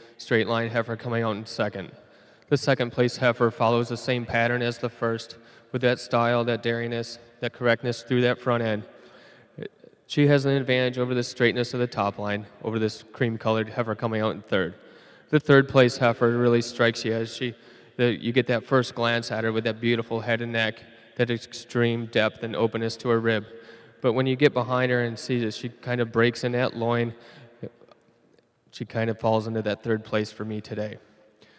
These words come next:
But she has that advantage of her length of frame, her size all the way through, that carries her over the beautiful straight line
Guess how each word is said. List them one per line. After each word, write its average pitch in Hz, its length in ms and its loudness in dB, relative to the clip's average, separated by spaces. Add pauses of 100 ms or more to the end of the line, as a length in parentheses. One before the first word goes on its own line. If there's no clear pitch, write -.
(180)
But 135 140 0
she 139 160 2
has 123 220 4
that 123 120 4
advantage 120 480 0
of 113 80 -2
her 117 200 0 (180)
length 120 260 0
of 120 100 2
frame, 117 440 -2
her 131 100 -2
size 110 460 -2
all 113 160 0
the 117 80 -2
way 113 120 2
through, 117 380 2 (300)
that 127 100 2
carries 120 340 2
her 117 140 0
over 110 160 2
the 113 300 2
beautiful 113 400 0
straight - 320 0
line 110 320 0